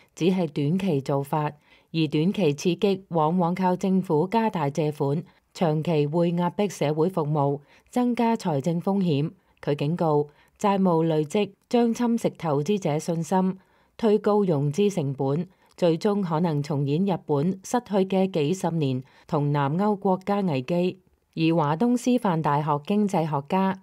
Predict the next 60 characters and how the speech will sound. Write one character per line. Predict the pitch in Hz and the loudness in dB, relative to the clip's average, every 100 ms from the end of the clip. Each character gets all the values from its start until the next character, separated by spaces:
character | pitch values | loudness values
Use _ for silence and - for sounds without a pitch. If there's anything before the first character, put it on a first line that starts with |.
| _ | _
連 | 156 143 | -2 -2
平 | 143 151 143 | -2 -2 -4
主 | 139 147 | -2 -4
張 | 147 208 208 | 0 0 0
擴 | 202 175 - | 0 -4 -2
大 | 160 156 | -2 -2
財 | - 143 | -2 -4
政 | 135 170 170 | -2 -4 0
支 | 196 | -2
出， | 190 202 190 - - - _ | 0 -2 -2 -8 -20 -20 _
並 | - 160 | -2 -2
強 | 165 165 139 | 0 -2 -2
調 | 147 147 147 147 _ _ | 2 2 2 -2 _ _
中 | 262 254 | 0 2
國 | 233 | 0
政 | 196 214 196 | 0 -2 0
府 | 185 143 | 0 0
債 | 185 185 170 170 | 0 -2 0 0
務 | 147 143 147 _ | 0 0 -4 _
仍 | 160 139 143 | -4 -2 -2
屬 | 147 147 | -4 -6
健 | - 143 | -4 -2
康， | 160 196 190 190 - - - | 0 0 0 -2 -12 -20 -4
但 | 165 160 | -2 0
數 | 151 170 | 0 0
據 | 160 165 | 0 -2
顯 | 160 143 | 0 -2
示 | 185 185 165 | 0 0 0
壓 | 170 165 | -2 -2
力 | 170 147 | -2 -2
正 | - 160 | -4 -4
喺 | 170 | -2
度 | 185 151 | 0 -2
快 | 147 170 165 | -2 -4 -4
速 | 180 | -6
增 | 190 202 196 | -6 -2 -2
加。 | 190 185 185 - _ _ _ | 0 0 0 -8 _ _ _
中 | - 233 | 0 0
共 | 226 170 | 2 0
將 | 170 208 | 0 0
二 | 208 | 0
零 | 165 156 143 | 0 0 -2
二 | 143 156 151 156 | -2 -2 -2 -2
五 | 147 175 | -2 -4
財 | 180 147 139 | -2 -2 0
年 | 139 143 | -2 -2
赤 | 175 | -4
字 | 170 160 | -4 -4
目 | 151 147 147 | -2 -4 -2
標 | 196 202 | 0 0
定 | 190 147 | -2 -2
為 | 151 139 | 0 -2
G | 160 202 | -4 -2
D | 202 | -2
P | 196 196 | -2 -2
嘅 | 190 165 | -2 -2
百 | 165 | -4
分 | 156 143 | -4 -4
之 | 151 | -2
四， | 180 | -4